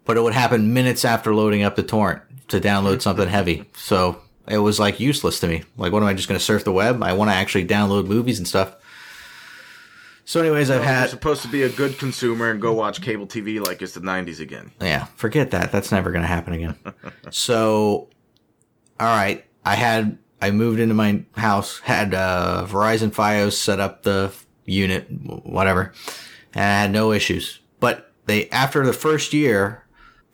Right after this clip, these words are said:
Speaker 1: F-, uh, Verizon pulled out and they gave it to another company to take over the contract, and that was Frontier.
Speaker 2: And they're doing the same with Florida, although I don't think a date's been set yet.
Speaker 1: Well, I, I don't know why Verizon,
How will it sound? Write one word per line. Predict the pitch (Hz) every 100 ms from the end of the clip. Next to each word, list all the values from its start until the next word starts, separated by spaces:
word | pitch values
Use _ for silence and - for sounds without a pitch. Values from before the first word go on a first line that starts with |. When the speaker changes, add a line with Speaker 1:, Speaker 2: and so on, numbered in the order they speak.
| - -
Speaker 1:
F-, | 117 -
uh, | 101 98 95
Verizon | 101 113 120 123 113
pulled | - 123 110
out | 113 104 -
and | 98 95
they | 95
gave | 107 107
it | 104
to | - 104
another | 104 107 101
company | 101 95 98 95
to |
take | 87 92 90
over | 92 90
the |
contract, | 90 92 90 - 92 -
and | - 104
that | -
was | 101
Frontier. | - 90 - 92 - - _ - -
Speaker 2:
And | 82 87
they're |
doing | 85 92 87
the |
same | 85 92 92 87
with | 80 -
Florida, | - - - 90 85 85 82 80 -
although | 85 85 85
I |
don't | 85 - 92 -
think | 90
a | 78
date's | 82 78
been | - 71
set | - 73
yet. | - 71 - -
Speaker 1:
Well, | - 52
I, | - 98
I | 107
don't | 107
know | 104
why | 95 104 104
Verizon, | - 104 101 95 101